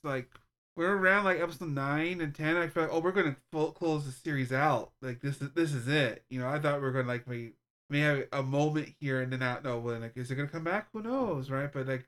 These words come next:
no, the stories, I feel they cut a lot of it out so that way they could get to the conclusion they wanted, you know? So, like, a lot of Isaki's dealing with insomnia, they kind of, we glimpse 'cause we don't have time for it,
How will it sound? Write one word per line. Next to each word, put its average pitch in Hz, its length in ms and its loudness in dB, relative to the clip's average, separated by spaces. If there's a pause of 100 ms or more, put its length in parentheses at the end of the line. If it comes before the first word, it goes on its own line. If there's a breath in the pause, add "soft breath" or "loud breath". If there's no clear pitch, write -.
(120)
no, 131 140 -2
the 139 120 -10
stories, 196 360 2 (420)
I 160 40 -4
feel 233 140 8
they 220 140 4
cut 202 180 -2
a 175 60 2
lot 143 300 4
of 190 120 0
it 190 140 0
out 190 460 2
so 160 60 -10
that 151 140 -2
way 160 80 -4
they 160 80 -2
could 143 120 -6
get 147 260 -2
to 135 80 -6
the 131 60 -4
conclusion 151 420 -4
they 123 80 -2
wanted, 113 460 -4
you 120 80 -8
know? 156 300 -4 (300)
So, 131 100 -4
like, 120 360 -4 (300)
a - 20 -8
lot 170 260 2
of 160 80 -2
Isaki's 156 600 -2 (300)
dealing 143 200 -2
with 131 120 -4
insomnia, 131 420 -4
they 131 100 -2
kind 139 280 -2
of, 131 80 -4 (460)
we 175 140 2
glimpse 175 240 4
'cause 151 100 -4
we 160 60 4
don't 160 100 4
have 156 100 -4
time 170 220 0
for 107 240 -6
it, - 100 -12